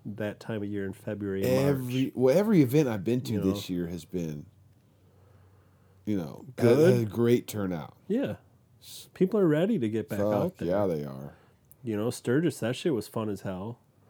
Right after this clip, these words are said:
Speaker 1: You know, Kid Rock, hundred thousand people at the Buffalo Chip. Are you kidding me?
Speaker 2: Dude, it almost broke the infrastructure of the rest of the town, people trying to go there.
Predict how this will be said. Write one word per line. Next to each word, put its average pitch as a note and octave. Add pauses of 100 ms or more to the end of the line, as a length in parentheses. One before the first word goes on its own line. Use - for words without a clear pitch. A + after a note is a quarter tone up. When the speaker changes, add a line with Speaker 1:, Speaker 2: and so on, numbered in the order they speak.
(400)
Speaker 1:
You A2+
know, G#2
Kid B2
Rock, A#2+
hundred A#2+
thousand A#2+
people B2+
at B2
the -
Buffalo G#2+
Chip. D#3
Are A2+
you G2+
kidding A2
me? D#3+ (380)
Speaker 2:
Dude, A2
it G2+
almost A2+ (140)
broke G#2+
the A2
infrastructure F#2+
of E2
the F#2
rest F#2
of D#2+
the E2
town, F2+
people F2
trying F2
to E2
go F2
there. D#2